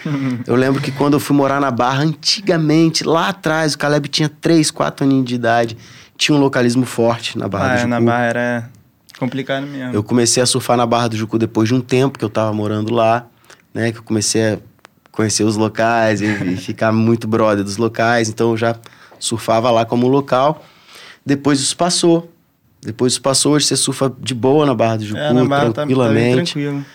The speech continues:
Speaker 2: Agora, teve, teve uma história engraçada no Sul, que eu fui lá pra casa do Armandinho, famoso também, artista, é, excelente artista, meu grande irmão.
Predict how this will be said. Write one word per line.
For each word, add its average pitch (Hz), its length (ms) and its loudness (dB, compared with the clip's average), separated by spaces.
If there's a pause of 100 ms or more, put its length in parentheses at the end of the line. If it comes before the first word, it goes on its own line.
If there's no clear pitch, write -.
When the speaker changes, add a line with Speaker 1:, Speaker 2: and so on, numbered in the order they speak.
(480)
Speaker 2:
Agora, 135 320 0
teve, 139 240 0
teve 143 200 0
uma 151 160 4
história 143 420 2
engraçada 139 640 2
no 131 140 4
Sul, 139 300 2
que 139 80 0
eu 131 60 4
fui 127 120 0
lá 127 100 2
pra 123 100 -2
casa 127 240 0
do 127 80 2
Armandinho, 127 640 2 (600)
famoso 113 500 0
também, 113 520 0
artista, 113 600 -4 (720)
é, 104 160 -4
excelente 110 440 -2
artista, 110 520 -2
meu 107 240 -2
grande 113 380 0
irmão. 110 400 0